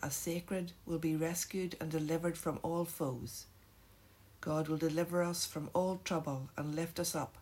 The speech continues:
and make us great in his kingdom. Our crowning glory will be the salvation which we possess through Christ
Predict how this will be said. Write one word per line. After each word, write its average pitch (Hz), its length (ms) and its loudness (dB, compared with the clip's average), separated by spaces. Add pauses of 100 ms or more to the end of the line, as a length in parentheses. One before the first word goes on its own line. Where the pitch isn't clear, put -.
(380)
and 156 160 0
make 170 180 2
us 151 160 2
great 165 320 0
in 156 100 -4
his 165 200 0
kingdom. 135 520 -4 (1080)
Our 156 80 -2
crowning 180 520 2
glory 165 340 4
will 156 160 2
be 170 160 4
the 170 100 2
salvation 170 720 0
which - 220 -4
we 165 100 2
possess 175 500 0
through 180 260 0
Christ 135 600 -4